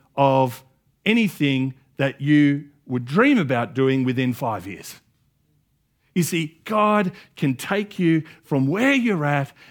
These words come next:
and if you, if we would s-, come to him, submit to him, give our lives to him, that he can change and develop us from where we are into this beautiful,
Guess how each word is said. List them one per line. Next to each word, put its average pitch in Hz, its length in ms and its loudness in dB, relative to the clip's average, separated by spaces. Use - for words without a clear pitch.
and 151 120 2
if 147 240 0
you, 151 200 -4
if 147 180 -2
we 151 140 0
would 135 180 -2
s-, - 180 -12
come 233 360 -2
to 190 120 -4
him, 147 260 -4
submit 151 640 -4
to 156 160 -2
him, 135 240 -2
give 156 200 0
our 123 180 -6
lives 180 540 -2
to 139 140 -4
him, 104 440 -8
that 139 240 -4
he 143 640 -4
can 123 240 -6
change 180 680 -4
and 131 140 -2
develop 139 440 -4
us 117 300 -6
from 127 440 0
where 247 440 2
we 185 380 -2
are 135 420 0
into 139 640 0
this 123 320 -4
beautiful, 156 1000 -4